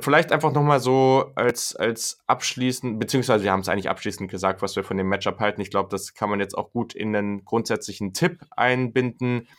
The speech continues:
weil wir tippen das Spiel am Ende jetzt natürlich auch, sonst wär's natürlich keine richtige Preview. Ich bin auch ein bisschen stolz auf uns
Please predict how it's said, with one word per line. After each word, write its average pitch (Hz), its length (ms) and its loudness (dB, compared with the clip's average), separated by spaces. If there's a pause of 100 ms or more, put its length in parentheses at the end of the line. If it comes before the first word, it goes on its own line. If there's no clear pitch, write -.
(240)
weil 113 300 6
wir 101 80 0
tippen 147 300 0
das 120 100 4
Spiel 117 220 0
am 110 120 2
Ende 110 220 2
jetzt 107 240 0
natürlich 107 460 -4
auch, 104 340 2 (140)
sonst 95 280 -10
wär's 95 260 -6
natürlich 95 340 -12
keine 95 200 -4
richtige 92 300 -10
Preview. 131 460 -2
Ich - 260 -20
bin 165 80 4
auch 185 60 8
ein 147 40 0
bisschen 117 220 0
stolz 110 320 4
auf 127 120 -2
uns 151 340 -2